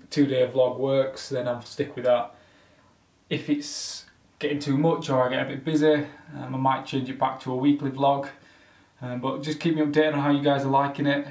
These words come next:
Um, leave your comments and everything else, and like the video if you do. I'm about to go on a Skype call with my branding company to discuss some website training and making sure that I'm happy with everything that they've done for me so far.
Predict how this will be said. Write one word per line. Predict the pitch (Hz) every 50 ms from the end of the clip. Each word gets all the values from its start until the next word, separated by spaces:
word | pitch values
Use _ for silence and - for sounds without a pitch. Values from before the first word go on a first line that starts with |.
| - - -
Um, | 127 127 127 127 131
leave | 135 131 131 131
your | 127 -
comments | - 131 131 131 131 131 - - - - - - - _ _ _
and | - 120 120 127
everything | 123 127 127 131 127 131
else, | 131 131 127 - -
and | 131 - 107 - - _ _ - - - - _ _ _ -
like | 135 131 135 139
the | 131
video | 131 135 135 135 135
if | 131 - 135
you | 143
do. | 147 151 160 165 160 - - - _ -
I'm | - 151 143 147 147 143
about | 139 - - - - 165 170 165 - -
to | 156 139
go | 147 151 151
on | 143 143 139
a | 131 127 - - - - _ _ _ _ _ -
Skype | - - - - - 151 147 156 151 -
call | - 143 139 135 135 135 131
with | 131 131 120 - - - - - - - - - -
my | 123 123 123 120 120
branding | 117 117 120 131 131 131 131 131 131 127 117
company | - 127 123 120 123 131 139 135 -
to | - - 131
discuss | 123 117 110 107 - - - - 135 120 - -
some | - 139 123 123
website | 123 120 120 - 127 127 127 -
training | - - 131 127 127 127 123 120
and | 113 120
making | 120 117 113 120 -
sure | - 123 123
that | 123 120
I'm | 117 117
happy | 117 120 113 - 127 123
with | 123 120
everything | 117 120 117 117 120 120 120 120
that | 120 - -
they've | 120 120 113 113 -
done | 135 135 139 127 120
for | - - 143 139 139 135
me | 139 131
so | 131 - 143 139 131
far. | 123 - - 139 143 147 151 151